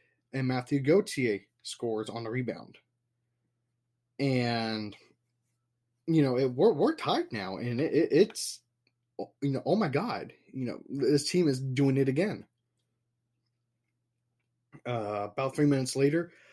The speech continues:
I, I am s-, I still don't know how this is not called.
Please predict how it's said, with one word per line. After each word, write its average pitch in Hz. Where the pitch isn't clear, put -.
I, 156
I 156
am 139
s-, -
I 139
still 156
don't 139
know 113
how 127
this 123
is 110
not 98
called. -